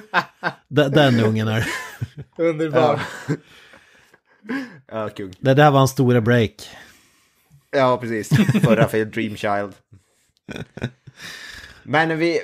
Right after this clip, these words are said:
Speaker 3: förutom då Robert Englund så har vi faktiskt, eh, ja, Breckin Meyer nämnde vi. Han är ju hyfsat stor, inte jättestor, men, men han är ju, han har ändå varit med i några så här, någon serie och någon komedi och sådär. Hyfsat
Speaker 2: Ja,
Speaker 3: stor.
Speaker 2: han,
Speaker 3: Rat
Speaker 2: han är
Speaker 3: Race.
Speaker 2: ju roadtrip, eh,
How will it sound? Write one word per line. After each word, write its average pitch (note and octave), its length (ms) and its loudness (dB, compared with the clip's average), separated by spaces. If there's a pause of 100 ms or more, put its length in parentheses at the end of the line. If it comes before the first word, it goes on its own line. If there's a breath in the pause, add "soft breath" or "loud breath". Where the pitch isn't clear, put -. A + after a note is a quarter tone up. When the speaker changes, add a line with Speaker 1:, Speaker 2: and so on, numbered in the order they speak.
Speaker 3:
förutom E3 360 0
då C#3+ 100 6
Robert C#3 220 4
Englund C#3 340 4
så C#3 60 0
har C#3+ 160 6
vi C3 120 2
faktiskt, A#2+ 600 -4
eh, A2 380 2 (160)
ja, A2+ 200 -2
Breckin C3 380 0
Meyer C3 480 4 (120)
nämnde A#2+ 360 -4
vi. A#2+ 220 0 (260)
Han A2+ 180 -4
är B2+ 40 4
ju B2 120 2
hyfsat B2 540 -2
stor, A2 220 0
inte A#2 200 0
jättestor, G#2+ 440 -2
men, G#2 140 -2
men G#2+ 100 -2
han A#2+ 180 2
är A#2 120 -2
ju, B2 60 0
han B2 180 2
har B2 60 2
ändå A2+ 120 -2
varit A2 180 2
med G#2+ 140 -2
i G#2+ 40 -2
några G#2 180 0
så G#2 100 -2
här, G2 220 4 (480)
någon F#2 100 -12
serie F#2+ 440 2
och F#2 80 -2
någon G2 100 -8
komedi F#2+ 500 -6
och F2 40 -4
sådär. F2+ 300 -8 (960)
Hyfsat G#2 220 -10
Speaker 2:
Ja, A2+ 220 0
Speaker 3:
stor. A2+ 100 0
Speaker 2:
han, C3+ 260 0
Speaker 3:
Rat A2 100 -4
Speaker 2:
han D#3 160 2
är - 20 2
Speaker 3:
Race. D3 100 4
Speaker 2:
ju C3+ 340 2
roadtrip, C#3 720 0
eh, A2+ 60 -4